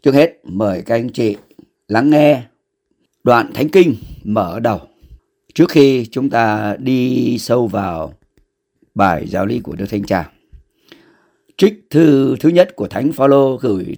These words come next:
cho Timôthêu, đoạn sáu, từ câu tám đến câu mười. "Vậy nếu có cơm ăn áo mặc, ta hãy lấy thế làm đủ. Còn những kẻ muốn làm giàu thì xa trước cám dỗ,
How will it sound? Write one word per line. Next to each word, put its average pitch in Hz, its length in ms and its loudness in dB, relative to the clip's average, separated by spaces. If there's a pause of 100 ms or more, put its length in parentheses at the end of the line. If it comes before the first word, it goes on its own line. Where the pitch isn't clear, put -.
cho 117 300 2
Timôthêu, 139 840 2 (500)
đoạn 107 220 2
sáu, 101 360 -2 (220)
từ 104 140 -4
câu 117 180 -4
tám 101 380 -4
đến 117 140 -4
câu 113 140 -2
mười. 92 240 -4 (760)
"Vậy 127 280 4 (220)
nếu 131 300 4
có 185 220 2
cơm 185 320 0
ăn 165 160 4
áo 156 200 -2
mặc, 131 200 -2 (680)
ta 131 120 2
hãy 123 280 4
lấy 135 180 4
thế 131 260 2
làm 98 220 -2
đủ. 82 280 -8 (720)
Còn 135 280 4
những 202 140 -2
kẻ 113 220 4
muốn 131 240 0
làm 104 260 0
giàu 104 360 2 (560)
thì 104 360 -2
xa 143 400 -2
trước 170 220 4
cám 139 180 -8
dỗ, 110 280 -4